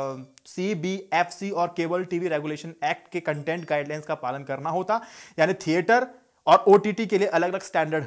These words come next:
नहीं हो सकते हैं, तो आप लोग समझ सकते हैं। तो यहाँ पे जो कंट्रोवर्सी हो रही है ना, आप भी इस कंट्रोवर्सी में शामिल होंगे। आप कहेंगे देवी देवताओं का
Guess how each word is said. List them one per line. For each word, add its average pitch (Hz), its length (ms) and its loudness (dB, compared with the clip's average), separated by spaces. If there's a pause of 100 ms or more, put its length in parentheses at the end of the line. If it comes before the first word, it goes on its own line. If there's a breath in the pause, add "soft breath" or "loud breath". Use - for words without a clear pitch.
नहीं 135 260 -2
हो 202 140 8
सकते 202 300 0
हैं, 240 320 -4 (580 soft breath)
तो 165 80 -4
आप 151 200 4
लोग 190 260 -6
समझ 156 300 -2
सकते - 320 -14
हैं। - 240 -20
तो 185 60 0
यहाँ 180 200 0
पे 285 60 -10
जो 269 100 -8
कंट्रोवर्सी 185 540 -4
हो 170 80 -6
रही 139 80 -10
है 202 60 -14
ना, 196 60 -6
आप 147 80 -6
भी 165 60 -8
इस 175 80 -12
कंट्रोवर्सी 147 440 -6
में 160 60 -8
शामिल 123 280 -10
होंगे। 120 140 -14
आप 147 60 -10
कहेंगे 214 200 -10
देवी 175 240 -8
देवताओं 165 340 -10
का 175 240 -8